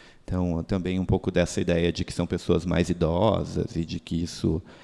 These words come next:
é o que é definidor pra esse contato, ah,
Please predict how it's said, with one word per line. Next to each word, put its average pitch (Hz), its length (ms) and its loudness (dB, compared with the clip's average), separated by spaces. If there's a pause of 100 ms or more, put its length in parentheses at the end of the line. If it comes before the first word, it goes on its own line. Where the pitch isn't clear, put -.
(160)
é 87 140 4
o 87 60 6
que 107 160 2
é 85 40 4
definidor 87 680 4
pra - 120 4
esse - 160 -4
contato, 87 760 0 (440)
ah, 85 300 4